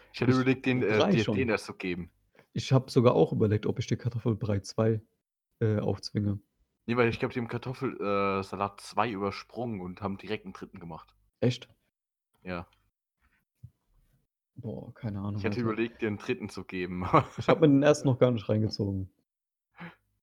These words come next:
Speaker 1: Ich hab mal, mal angeschaut. Gibt's bei YouTube.
Speaker 2: Oh Gott, Alter, nee. Also wirklich von allen Trash-Filmen, nein. Mhm. Und ja, wie soll ich sagen? Was ich halt, also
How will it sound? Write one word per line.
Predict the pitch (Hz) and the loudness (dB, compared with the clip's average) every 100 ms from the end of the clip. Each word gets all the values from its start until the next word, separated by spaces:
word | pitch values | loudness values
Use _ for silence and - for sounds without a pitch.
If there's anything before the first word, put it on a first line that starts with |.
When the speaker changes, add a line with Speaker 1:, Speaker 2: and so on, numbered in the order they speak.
| - | -4
Speaker 1:
Ich | 123 | -2
hab | 104 | -2
mal, | 101 | -2
mal | 98 87 | -6 -6
angeschaut. | 98 - 95 - _ | -6 -4 -6 -8 _
Gibt's | 139 139 | -4 0
bei | 110 | 0
YouTube. | 104 104 101 95 - _ _ _ _ _ - | 0 -2 -4 -6 -16 _ _ _ _ _ -10
Speaker 2:
Oh | - - - | -10 -14 -20
Gott, | - _ - | -20 _ -16
Alter, | 92 120 | -12 -10
nee. | 123 117 113 - - | -6 -6 -6 -8 -2
Also | 123 127 127 131 | 2 4 4 6
wirklich | 127 - | 2 0
von | - - | -2 2
allen | 123 120 | 4 4
Trash-Filmen, | 120 117 - 120 113 110 | 4 2 2 4 4 2
nein. | 110 104 104 101 _ _ _ _ _ _ _ _ _ _ _ - - | 2 2 2 -2 _ _ _ _ _ _ _ _ _ _ _ -20 -4
Mhm. | 120 113 98 98 _ _ _ 571 480 403 _ _ _ _ _ _ _ | -2 0 -2 -6 _ _ _ _ -20 -20 _ _ _ _ _ _ _
Und | - 117 113 113 110 - - _ | 4 6 6 4 2 -4 -14 _
ja, | 120 135 123 | 4 4 4
wie | 104 | 2
soll | 107 | 0
ich | 101 | 2
sagen? | 120 117 110 95 - _ _ _ _ _ _ _ _ _ - - _ _ _ _ _ - | 4 4 4 0 -6 _ _ _ _ _ _ _ _ _ -20 -20 _ _ _ _ _ 6
Was | 117 | 6
ich | 120 127 | 6 8
halt, | 110 110 | 8 8
also | 107 104 101 101 101 | 4 4 4 4 4